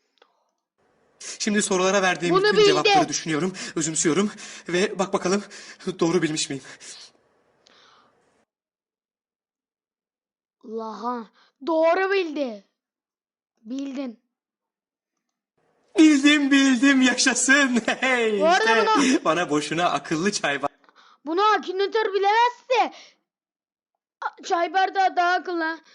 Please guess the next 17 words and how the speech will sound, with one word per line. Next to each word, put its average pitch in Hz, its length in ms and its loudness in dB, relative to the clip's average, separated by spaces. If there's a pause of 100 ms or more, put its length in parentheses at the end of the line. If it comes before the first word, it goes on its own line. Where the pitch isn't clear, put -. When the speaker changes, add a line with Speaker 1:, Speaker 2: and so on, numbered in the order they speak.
(140)
Speaker 2:
Sen 359 280 -4
ve 403 120 -2
karakter 359 440 -4
de, 381 140 -10 (460)
e, - 40 -12 (300)
aynı 302 440 -8
dedim. 285 420 -14 (720)
Dede 254 340 -12
ve 294 120 -12
ni-, 254 440 -12
neneye 233 420 -10
mi 226 120 -14
sahipsiniz? - 840 -20 (3000)
Yo. 226 540 -2 (3250)
Oha, 247 760 0
tövbe 214 340 -8
tövbe. 202 760 -8